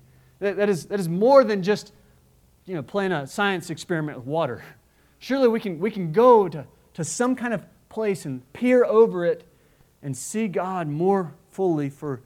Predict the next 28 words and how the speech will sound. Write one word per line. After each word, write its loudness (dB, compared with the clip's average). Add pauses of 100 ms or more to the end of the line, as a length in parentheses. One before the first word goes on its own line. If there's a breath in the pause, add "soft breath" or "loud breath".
(340 soft breath)
who -2
he -6
is. -20 (640 soft breath)
I -6
think -4
a, 2
a -2
good -2
rim 2
for -6
us -6
to -12
hike -8
to -8
first -10 (500 soft breath)
is -10
th-, -20 (280)
to -12
the -4
beginning -2
of -6
time, -12 (720)
to -20
the -10
very -2 (440 soft breath)
beginning 0
of -12
time. -12